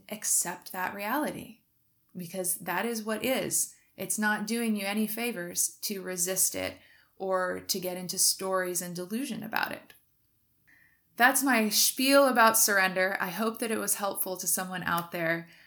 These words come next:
I find this practice extremely powerful, and it does get so much easier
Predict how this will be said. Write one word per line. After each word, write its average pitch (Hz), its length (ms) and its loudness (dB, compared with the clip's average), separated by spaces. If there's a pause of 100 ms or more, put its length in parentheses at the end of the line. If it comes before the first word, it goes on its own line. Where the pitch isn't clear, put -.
(160)
I 190 560 0 (120)
find 190 360 0
this 175 140 -6
practice 170 500 -6
extremely 190 560 -6
powerful, 175 720 -6 (320)
and 220 120 2
it 233 120 0
does 269 280 4
get 247 220 0
so 269 300 6
much 277 240 0
easier 202 720 -6